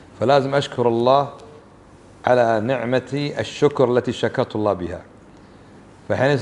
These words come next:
كنت في دائرة، ها، أنت لازم تشكر الله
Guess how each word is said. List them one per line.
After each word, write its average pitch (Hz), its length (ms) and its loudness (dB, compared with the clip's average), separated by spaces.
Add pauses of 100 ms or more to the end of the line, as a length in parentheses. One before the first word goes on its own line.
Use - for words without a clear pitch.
(200)
كنت 135 260 -2
في 139 180 2
دائرة، 110 400 4 (1000)
ها، 131 240 0 (240)
أنت 101 140 -2
لازم 127 580 2
تشكر 123 360 0
الله 131 320 2